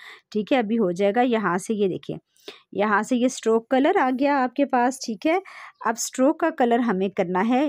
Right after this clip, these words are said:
येलो, ठीक है, येलो कलर कर लिया हमने। अब हमने क्या करना है, यहाँ से रिलेटिव पोजीशन की मदद से इसको सेंटर में ले आना है। सेंटर में आने के बाद अब हमने इसी की एक कॉपी ले लेनी है और इस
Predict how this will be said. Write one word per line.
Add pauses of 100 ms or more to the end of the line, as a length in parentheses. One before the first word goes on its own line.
(240)
येलो, (360)
ठीक
है,
येलो
कलर
कर
लिया
हमने। (480)
अब
हमने
क्या
करना
है,
यहाँ
से
रिलेटिव
पोजीशन
की
मदद
से
इसको
सेंटर
में
ले
आना
है। (400)
सेंटर
में
आने
के
बाद
अब
हमने
इसी
की
एक
कॉपी
ले
लेनी
है
और
इस